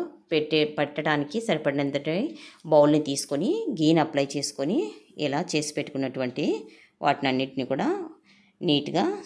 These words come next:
సర్దేసి వీటిని కడాయి పెట్టేసుకోవాలి. ఇప్పుడు స్టవ్ పైన దాని లోపల ఒక బౌల్ కానీ లేదంటే ఇలా ఒక స్టాండ్ కానీ వేసుకొని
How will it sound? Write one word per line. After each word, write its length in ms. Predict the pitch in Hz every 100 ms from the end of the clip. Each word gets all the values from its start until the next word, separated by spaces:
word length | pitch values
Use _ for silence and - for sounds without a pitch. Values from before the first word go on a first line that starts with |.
| -
సర్దేసి 600 | 170 135 143 143 - 302 480 - - _ _ _ _ _ _ _ -
వీటిని 320 | 156 - 165 381 - - _ _ _ _ _ _ _ _ _ - _ _ _ -
కడాయి 280 | 139 135 135
పెట్టేసుకోవాలి. 680 | 135 139 135 - 127 131 240 349
ఇప్పుడు 220 | 170 196 440 427 - _ _ _ _ - -
స్టవ్ 220 | 147 127 131
పైన 180 | 131 262 427 - _ _ _ _ -
దాని 320 | 175 151 143 139
లోపల 260 | 135 139 165 359 440 - _ - 170
ఒక 60 | 160 147
బౌల్ 220 | 139 139 131
కానీ 220 | 135 156 151
లేదంటే 420 | 135 131 127 214 339 - - _ -
ఇలా 100 | 143 139
ఒక 80 | 139
స్టాండ్ 300 | - 135 131
కానీ 160 | 135 131
వేసుకొని 400 | 131 131 - 139